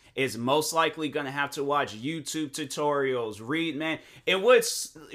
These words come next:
what's really annoying is, like, when you get manuals and they don't explain, like, they, they have it there, but they don't explain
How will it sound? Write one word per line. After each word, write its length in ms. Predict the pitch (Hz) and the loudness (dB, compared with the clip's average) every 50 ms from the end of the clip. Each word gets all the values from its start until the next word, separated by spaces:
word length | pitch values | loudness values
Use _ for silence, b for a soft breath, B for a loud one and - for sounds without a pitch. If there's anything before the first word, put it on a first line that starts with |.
| 165 135 | -10 0
what's 320 | 180 233 277 220 180 165 | 2 2 2 2 -4 -10
really 440 | 139 135 147 202 247 247 233 202 185 | -10 -4 2 4 4 6 4 4 0
annoying 420 | 160 151 156 156 156 156 156 147 | 0 -2 -2 -2 -2 -2 -2 -2
is, 160 | 147 143 131 | -4 -4 -2
like, 180 | 143 147 143 135 | -2 -2 -2 -2
when 140 | 139 139 139 | -4 -6 -6
you 100 | 170 208 | -6 -10
get 320 | 156 123 156 175 151 - | -6 -6 -4 -4 -4 -4
manuals 720 | 131 135 147 151 139 135 131 127 123 117 113 110 - - _ | -2 0 0 0 0 0 -2 -2 -4 -4 -6 -10 -14 -10 _
and 160 | 143 131 127 | -4 0 2
they 140 | 139 143 139 | 2 2 2
don't 360 | 110 139 143 139 131 123 - | 2 0 0 0 -2 -2 -2
explain, 800 | 127 127 117 - - - - 135 135 131 127 120 117 117 107 98 b b b b b b - | -2 -2 -2 -4 -6 -4 -4 -4 -2 -2 -4 -4 -6 -8 -10 -12 b b b b b b -6
like, 400 | 107 143 147 151 143 131 123 117 | -2 0 2 4 2 2 0 0
they, 220 | 107 151 156 160 151 | 4 4 4 4 4
they 440 | 123 147 151 156 156 151 131 - 104 | 2 2 2 4 2 0 -2 -6 -10
have 340 | 107 139 180 202 208 208 170 | -2 4 8 10 10 10 8
it 240 | 185 160 - 135 135 | 4 -2 -2 -2 -2
there, 320 | 143 139 135 135 131 127 | 0 0 2 2 2 2
but 260 | 127 104 151 147 139 - | 2 2 0 0 2 4
they 180 | 160 160 165 | 2 2 4
don't 300 | 165 165 160 151 143 - | 4 4 2 2 0 0
explain 840 | 143 135 120 - - - - 165 170 165 160 151 139 131 127 117 117 | -2 0 0 -2 -6 -4 -4 -2 0 0 0 0 0 -2 -4 -6 -10